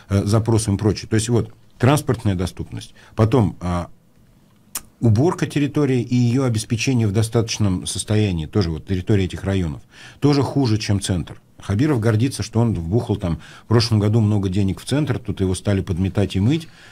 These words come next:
Ну, оставим за скобками эффективность этих вложений. А с периферией-то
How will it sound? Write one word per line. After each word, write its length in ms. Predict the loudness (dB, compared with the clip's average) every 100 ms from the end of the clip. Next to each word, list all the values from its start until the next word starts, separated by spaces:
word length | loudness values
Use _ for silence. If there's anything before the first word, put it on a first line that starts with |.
| -18 -2
Ну, 200 | -2 -2 -4
оставим 380 | -4 2 2 2
за 80 | 0
скобками 640 | -2 -4 -2 -2 0 -2 -2
эффективность 600 | -4 -2 0 0 -2 -4
этих 280 | -4 -8 -10 -20 -4
вложений. 540 | 2 4 4 2 -2 -6 -16 -12 -4
А 180 | -2
с 80 | -2
периферией-то 840 | 0 0 2 0 0 -2 -6 -10